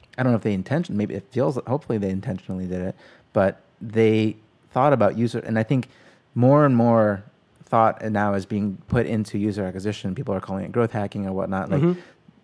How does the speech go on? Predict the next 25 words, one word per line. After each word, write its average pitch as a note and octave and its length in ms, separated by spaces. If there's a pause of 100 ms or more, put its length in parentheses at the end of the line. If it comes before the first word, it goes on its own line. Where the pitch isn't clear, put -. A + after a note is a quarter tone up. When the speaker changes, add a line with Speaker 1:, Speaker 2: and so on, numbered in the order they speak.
(160)
Speaker 1:
that D3+ 320
part C#3+ 380
of G2+ 120
building A2 280
a G2 40
business G#2 460
is F#2 280 (120)
as A#2 300
important G2+ 560 (260)
as G2+ 140
building G#2+ 260
the F#2 100
product F2+ 320
itself F#2 320
and, F#2+ 220
and A#2 240
having A2 300
the G#2 80
idea G2 420
and G#2 160
having A2 300
the G#2 100
insight G2 320
of F#2+ 60
the F#2+ 80